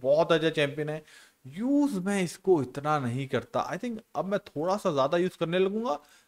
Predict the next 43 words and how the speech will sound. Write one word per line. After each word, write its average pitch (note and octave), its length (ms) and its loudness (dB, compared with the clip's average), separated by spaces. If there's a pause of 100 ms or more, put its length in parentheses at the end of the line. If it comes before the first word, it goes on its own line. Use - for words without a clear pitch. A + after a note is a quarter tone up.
(100)
क्लैन E3+ 240 2
बॉस D#3+ 200 4
के E3 100 -2
लिए, D#3+ 380 0
और C3+ 560 2
इसको - 160 -4
I F#3+ 40 2
think G3+ 160 -2
मैं F3 120 -2
यूज़ D#3+ 160 -4
करता B2+ 160 -4
हूँ। C#3+ 60 -6
इसको E3 160 -8
मैं G#3+ 80 4
अवेकन E3 380 4
कर F3+ 160 0
देता D#3 160 0
हूँ, C3 80 0
वरना D#3+ 140 2
मैं F3 80 0
इसकी F3+ 180 -4
सेल F3 200 2
कर E3 140 2
दूंगा। A2 320 -4
कहाँ F3+ 180 4
गया E3+ 80 -2
भाई F3+ 200 2
हमारा D#3+ 220 2
चैंपियन, D#3 340 -4
कहाँ E3 180 4
है? F3+ 80 -2
वी D3 120 -4
सिक्स E3 220 -6
हटाओ, D#3+ 540 2
टियागी D3 320 0
फ्रॉग D#3 260 0
लगाइए, D#3 440 0 (460)
and A3+ 240 2
इसको D3 360 -6
हम B2+ 240 -8
कर A#2 200 -4
रहे A#2 360 -6
हैं E3 480 -4